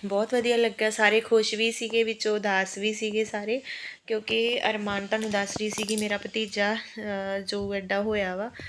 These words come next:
ਪਹਿਲੀ ਦਫਾ, ਪਹਿਲੀ ਵਾਰ ਜਾ ਰਿਹਾ ਸੀਗਾ, ਅ, ਸਾਰਿਆਂ ਤੋਂ ਦੂਰ। ਤੇ ਇੰਨਾ ਟਾਈਮ ਉਹ ਕਦੀ ਦੂਰ ਰਿਹਾ ਵੀ ਨਹੀਂ ਸੀਗਾ, ਇੱਥੇ ਇਹਨੂੰ ਇੰਨੀ ਆਦਤ ਵੀ ਨਹੀਂ ਹੈਗੀ ਕਿਤੇ ਘੁੰਮਣ ਫਿਰਨ ਦੀ, ਅ, ਤੇ ਪਹਿਲੀ ਦਫਾ ਜਾ ਰਿਹਾ ਸੀਗਾ। ਸਾਰਿਆਂ ਨੂੰ ਟੈਨਸ਼ਨ ਵੀ ਹੋ ਰਹੀ ਸੀ,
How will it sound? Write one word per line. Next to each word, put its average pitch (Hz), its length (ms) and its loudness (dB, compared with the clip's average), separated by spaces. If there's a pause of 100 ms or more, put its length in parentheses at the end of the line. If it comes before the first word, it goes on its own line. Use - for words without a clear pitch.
(200)
ਪਹਿਲੀ 233 400 -2
ਦਫਾ, 208 360 0
ਪਹਿਲੀ 208 340 -2
ਵਾਰ 185 300 0
ਜਾ 185 220 0
ਰਿਹਾ 185 200 0
ਸੀਗਾ, 202 380 -2
ਅ, - 920 -8
ਸਾਰਿਆਂ 185 440 2
ਤੋਂ 196 160 -4
ਦੂਰ। 190 400 -2 (280)
ਤੇ - 120 -14
ਇੰਨਾ 190 240 -2
ਟਾਈਮ 196 260 0
ਉਹ 196 80 -4
ਕਦੀ 202 220 -2
ਦੂਰ 196 220 -4
ਰਿਹਾ 185 300 0
ਵੀ 208 120 -2
ਨਹੀਂ 220 160 -2
ਸੀਗਾ, 214 300 -2
ਇੱਥੇ 202 240 -4
ਇਹਨੂੰ 202 520 -4
ਇੰਨੀ 196 220 -4
ਆਦਤ 185 360 2
ਵੀ 202 80 -2
ਨਹੀਂ 214 160 -2
ਹੈਗੀ 208 240 -2
ਕਿਤੇ 208 320 -4
ਘੁੰਮਣ 208 260 -4
ਫਿਰਨ 202 260 -6
ਦੀ, 240 140 -4
ਅ, - 880 -10
ਤੇ 196 140 -2
ਪਹਿਲੀ 190 340 -2
ਦਫਾ 202 260 0
ਜਾ 190 240 2
ਰਿਹਾ 185 180 0
ਸੀਗਾ। 208 360 0
ਸਾਰਿਆਂ 196 300 0
ਨੂੰ 196 80 -6
ਟੈਨਸ਼ਨ 190 420 2
ਵੀ 208 120 -2
ਹੋ 226 120 2
ਰਹੀ 202 160 0
ਸੀ, 208 240 -4